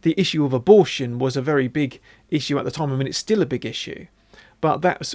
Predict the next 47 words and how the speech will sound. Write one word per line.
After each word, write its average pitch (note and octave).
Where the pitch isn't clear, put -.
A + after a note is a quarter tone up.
one D#3
of C3+
the C3+
main D3
ones C3
that -
he C#3
focuses C3
in D3+
on. A2+
And C#3
of B2+
course, D3
in C#3+
terms C#3
of B2
issues C#3
of C#3
homosexuality C#3
and B2
marriage B2+
and, B2+
and B2+
so E3+
on, A2+
those D#3
are D3
all C#3+
going C3+
on C3+
as A#2+
well C#3+
back B2+
in C#3
the B2
eighties, -
the C3+
nineteen C3+
eighties, B2+
when C3+
he C3+
was B2+
writing D3
this. -
So F#3
Francis G#3
Schaeffer, D3+